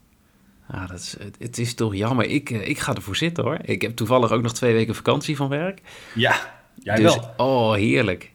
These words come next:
Speaker 1: Ik kan gewoon, eh, de hele dag darten kijken. Dat gaan ze thuis ook leuk vinden.
Speaker 2: Zo.
Speaker 1: Af en toe nog een voetbalwedstrijdje tussendoor.
Speaker 2: Ah, moet kunnen.
Speaker 1: Meerdere. Ja, nee, ik heb, eh, ik heb er zin in. En weet je, weet je wie er, wie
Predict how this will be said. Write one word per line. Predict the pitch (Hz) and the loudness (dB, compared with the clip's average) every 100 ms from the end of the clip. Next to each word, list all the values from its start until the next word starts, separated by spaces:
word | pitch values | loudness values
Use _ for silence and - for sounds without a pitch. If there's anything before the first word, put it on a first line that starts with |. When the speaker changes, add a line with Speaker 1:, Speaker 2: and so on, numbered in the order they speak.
| - | -8
Speaker 1:
Ik | - 110 | -4 -2
kan | 107 113 | 0 0
gewoon, | 113 110 110 | 2 2 2
eh, | 104 | 2
de | 113 | 2
hele | 120 143 127 | 2 2 2
dag | 113 107 | 0 2
darten | 117 120 | 0 0
kijken. | 92 90 | -2 -2
Dat | 95 101 | -2 0
gaan | 117 | -2
ze | - | -2
thuis | 120 147 | -2 -2
ook | 131 | 0
leuk | 127 127 | 0 0
vinden. | - 131 135 147 - - - - | -2 -2 -4 -8 -14 -20 -18 -10
Speaker 2:
Zo. | - 120 101 95 113 _ _ _ _ _ _ _ - | -6 -4 -4 -6 -14 _ _ _ _ _ _ _ -10
Speaker 1:
Af | - 92 | -4 0
en | |
toe | 123 | 2
nog | 107 | 2
een | 95 | 2
voetbalwedstrijdje | 90 120 110 104 113 101 95 | 0 4 6 6 4 0 0
tussendoor. | 107 95 98 107 117 - - - _ _ | -2 0 0 0 -4 -10 -20 -20 _ _
Speaker 2:
Ah, | - 85 | -12 -10
moet | 95 | -10
kunnen. | 98 98 | -2 2
Speaker 1:
Meerdere. | 104 98 104 - - - - - - - - - - - _ _ | 4 2 -2 -10 -20 -20 -20 -20 -20 -20 -20 -20 -20 -20 _ _
Ja, | 110 98 | 0 0
nee, | 107 107 | 0 0
ik | 110 | 0
heb, | - - | -2 2
eh, | 120 113 | 2 2
ik | 139 | 0
heb | - | -2
er | 110 | 0
zin | - 165 | 0 -2
in. | 101 - - _ _ _ _ _ _ _ _ _ _ | -6 -10 -20 _ _ _ _ _ _ _ _ _ _
En | 107 | 2
weet | 156 | 4
je, | 175 | 4
weet | 175 165 | 4 4
je | |
wie | 147 135 | 6 6
er, | 120 | 4
wie | 127 | 4